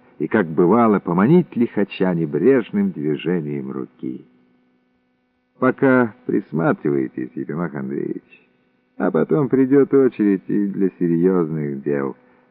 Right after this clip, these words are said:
сказал Горовский и написал на листке, вырванном из блокнота, номер телефона. «Позвоните в углесиндикат. Там нужны специалисты по лесоматериалам.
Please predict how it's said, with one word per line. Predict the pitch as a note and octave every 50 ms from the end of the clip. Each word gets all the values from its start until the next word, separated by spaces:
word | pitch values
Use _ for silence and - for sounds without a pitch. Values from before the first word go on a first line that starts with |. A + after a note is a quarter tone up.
| _
сказал | _ E2 D2+ D2 D#2 D#2+ D2+
Горовский | C#2+ D2+ D#2+ A2 C#3+ C#3 - _ - A2+
и | G#2+
написал | G#2 G2+ - G#2+ G#2 - - C#3 C3+
на | C3 B2+
листке, | A#2+ A2+ - _ _ - B2+
вырванном | A#2 G2+ A2 A#2 A2+ G#2+ A2 G#2+ G#2+ G#2 G#2
из | F#2+ F2+
блокнота, | E2+ F#2+ F#2+ - - C3+ C#3 C#3+ - C#3 C#3
номер | C3 A2 A2 A#2 A#2 A#2+ A#2 G#2 -
телефона. | - G#2+ G2+ G2 - _ - D2+ C#2+ C#2 C2+ - - _ _ _ _ _ _ _ _ _ _ _
«Позвоните | - D#3 D3+ C#3 D#3 F3+ G3+ G3+ F#3+ D#3 G#2+ - - F2+
в | F#2
углесиндикат. | G2 F#2 F2+ F2 E2+ - - F2 D#2+ D2+ D2 D2+ C#2+ - - - G#1+ A1+ - - _ _ _ _ _ _ _ _ _ _ -
Там | G3 E3+ F3
нужны | F3+ F3 E3 D3+ E3+ E3+ C#3
специалисты | - - A2+ G2+ - C3 A#2+ A#2+ C3 A#2+ - - - G#2+ G2+
по | - G#2+
лесоматериалам. | A2 G#2+ G#2 - A2 A2+ A#2 - C#3+ F3 D#3+ B2+ F2 D#2 D2 C#2 C2